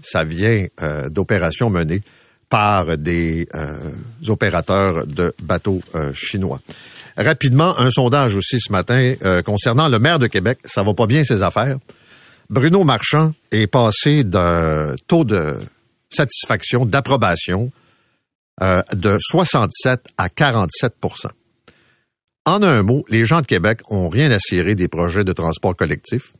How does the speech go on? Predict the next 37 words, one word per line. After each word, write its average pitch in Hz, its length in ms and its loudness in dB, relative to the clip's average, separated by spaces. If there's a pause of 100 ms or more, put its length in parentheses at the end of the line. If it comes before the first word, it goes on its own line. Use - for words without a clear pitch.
(480)
Ce - 100 -16
qui - 180 0
les 123 240 4
intéresse, 127 500 2
c'est 104 80 0
le 90 100 2
logement, 110 520 2
les 92 140 -2
finances 127 400 2
de 95 80 0
la 87 140 0
ville 98 260 0
puis 95 120 -4
les 85 160 0
taxes. - 440 -6 (1040)
Et 120 140 0
qu'il 147 480 2
y 90 160 -2
a 131 200 4
comme, 113 380 2
euh, 85 520 2
une 90 80 0
espèce 135 720 0
de 95 140 0
découragement 92 840 0 (540)
face - 640 -2 (100)
à 80 200 0
l'administration 98 840 0
de 85 80 -2
monsieur 85 280 0
Marchand. 80 360 -2
La 95 140 0
seule 190 220 2
bonne 139 200 2
nouvelle 123 380 2
qu'il 101 240 -4
a, 147 120 2